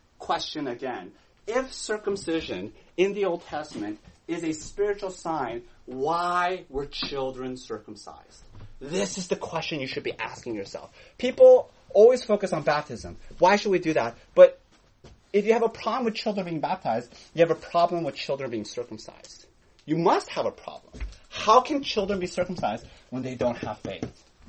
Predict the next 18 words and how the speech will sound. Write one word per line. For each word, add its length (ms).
Why? 340
And 120
the 160
answer 400
is 440
the 100
faith 380
of 80
the 80
parents 420
count 280
for 160
their 140
child. 420
That's 240
the 160
answer. 360
And 280